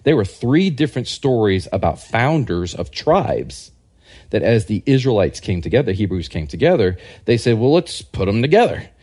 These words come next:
And somebody began to, the stories began to grow and meld, and surely then Abraham had a son whose name was Isaac, and Isaac had a son whose name was Jacob,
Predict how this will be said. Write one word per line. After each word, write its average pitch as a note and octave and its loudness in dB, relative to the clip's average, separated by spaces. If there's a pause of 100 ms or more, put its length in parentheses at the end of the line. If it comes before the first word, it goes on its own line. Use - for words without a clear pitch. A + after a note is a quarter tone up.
(360)
And F#2+ -2
somebody A#2 0
began G#2 0
to, - -6
the E2 -10
stories A#2+ 0
began G2+ -2
to E2+ -10
grow B2 2
and G2 2
meld, G#2 0
and F2+ -4
surely D3+ 0
then G#2 -2
Abraham G#2+ 0
had E2+ -4
a D2+ -8
son F#2+ -8
whose D2+ -10
name D#2 -6
was D2+ -10 (240)
Isaac, F2 -6
and A1 -14
Isaac F#2+ -6
had E2 -10
a D#2+ -12
son D#2 -12
whose - -16
name - -18
was - -20
Jacob, G#2 -4